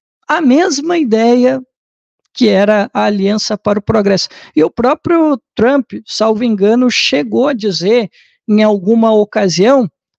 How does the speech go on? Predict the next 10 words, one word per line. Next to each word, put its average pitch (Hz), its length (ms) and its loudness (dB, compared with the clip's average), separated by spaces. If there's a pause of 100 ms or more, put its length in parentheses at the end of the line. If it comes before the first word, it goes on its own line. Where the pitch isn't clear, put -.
(180)
que 170 840 2
a 214 180 0
ideia 214 480 0
dele 180 600 -2 (560)
era 247 640 0 (140)
semelhante 247 960 0
à 226 180 -2
ideia 214 320 0
do 208 200 -2
Aliança 214 600 0